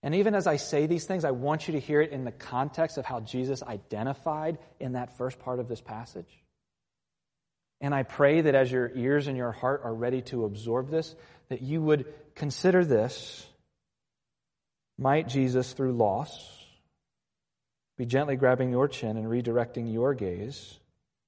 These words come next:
from what you believe will bring you life to himself? Tenderly, weeping, empathetically,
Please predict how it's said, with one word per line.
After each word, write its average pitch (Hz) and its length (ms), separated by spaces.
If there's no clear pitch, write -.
from 120 120
what 123 180
you 120 100
believe 117 460
will 135 80
bring 117 240
you 113 100
life 92 300
to 113 100
himself? - 360
Tenderly, 117 640
weeping, 107 680
empathetically, 101 880